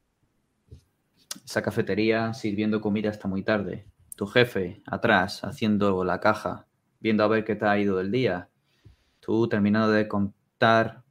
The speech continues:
mentalmente las propinas que te han dado mientras estás recogiendo. En esa gran cristalera frontal se ha detenido un coche que te está deslumbrando y ha parado como habitualmente, dando un acelerón al final y luego pisando el freno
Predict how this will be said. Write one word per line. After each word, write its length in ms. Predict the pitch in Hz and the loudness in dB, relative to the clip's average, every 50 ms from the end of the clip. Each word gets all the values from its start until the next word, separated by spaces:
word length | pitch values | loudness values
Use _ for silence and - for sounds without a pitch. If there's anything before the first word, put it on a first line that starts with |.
| _ | _
mentalmente 800 | - - 98 101 101 104 117 113 110 107 107 113 113 107 101 104 | -6 -2 0 0 2 2 2 2 4 4 2 2 0 0 2 2
las 120 | 101 104 101 | 2 2 2
propinas 360 | 107 110 - 117 113 113 107 | 0 -2 0 0 0 0 0
que 120 | - 120 110 | 0 0 0
te 100 | - 110 | 2 0
han 80 | 107 | 2
dado 220 | 104 110 117 113 107 | 2 2 2 2 2
mientras 320 | 107 104 101 - 101 98 | 0 -2 -2 -4 -6 -8
estás 260 | 101 - - 110 101 | -8 -4 -4 -4 -2
recogiendo. 640 | 101 98 98 - - - - 98 95 87 92 95 - _ _ _ _ _ _ _ _ _ _ _ _ _ _ _ _ _ _ _ _ _ _ _ _ | -2 -4 -6 -6 -10 -8 -6 -6 -6 -4 -8 -10 -16 _ _ _ _ _ _ _ _ _ _ _ _ _ _ _ _ _ _ _ _ _ _ _ _
En 300 | 104 104 104 101 101 107 | -2 -2 0 0 0 -2
esa 260 | 117 120 - - 117 | -2 -4 -4 -6 -4
gran 280 | 107 113 113 131 143 131 | -2 0 0 -2 -2 -2
cristalera 540 | - 123 123 123 - 117 110 113 113 113 110 | -4 -6 -6 -4 -4 -2 -2 0 -2 -2 -4
frontal 600 | - - 107 104 101 101 - 120 117 123 123 123 | -4 -6 -4 -4 -4 -4 -4 -4 -2 -2 -4 -4
se 180 | - - 98 | -4 -4 -2
ha 80 | 98 104 | -2 0
detenido 460 | 107 117 110 - 101 104 107 107 107 | -2 -2 -4 -2 -2 -2 -2 -2 -2
un 120 | 104 101 | -4 -4
coche 340 | 104 - 113 - - - 101 | -2 -2 -2 -2 -2 -10 -12
que 100 | - 95 | -12 -10
te 80 | - 98 | -10 -10
está 240 | 98 - - 123 120 | -10 -2 -2 0 2
deslumbrando 840 | 123 110 107 98 101 98 95 90 107 101 98 95 87 92 87 - _ - | 2 0 0 -2 -4 -6 -6 -4 -4 -4 -4 -6 -8 -12 -14 -14 _ -6
y 100 | 104 110 | -4 -2
ha 100 | 117 - | -2 0
parado 340 | 135 131 131 131 139 131 | 0 0 0 0 -2 -2
como 220 | 127 117 107 104 98 | -2 -2 0 0 0
habitualmente, 680 | 101 101 98 - 104 92 92 90 90 90 87 - - _ _ _ _ _ _ _ _ _ _ | 0 -2 -2 -2 -2 -2 -2 -2 -4 -6 -8 -10 -16 _ _ _ _ _ _ _ _ _ _
dando 240 | _ 95 98 98 104 | _ -2 0 0 2
un 80 | 107 101 | 2 0
acelerón 440 | 98 - - 104 98 92 98 101 98 | 0 0 -2 -2 0 0 0 0 0
al 60 | 92 - | -2 -4
final 360 | - - 98 104 110 117 113 | -4 -2 0 2 2 2 2
y 60 | 101 | 2
luego 280 | 95 95 104 107 110 107 | 2 2 2 2 0 0
pisando 360 | - 98 - - 107 104 95 | -2 -8 -6 -4 -4 -2 -2
el 80 | 98 95 | -2 -4
freno 580 | - - - 101 98 87 - - - - - | -6 -8 -6 -4 -4 -4 -6 -8 -10 -12 -16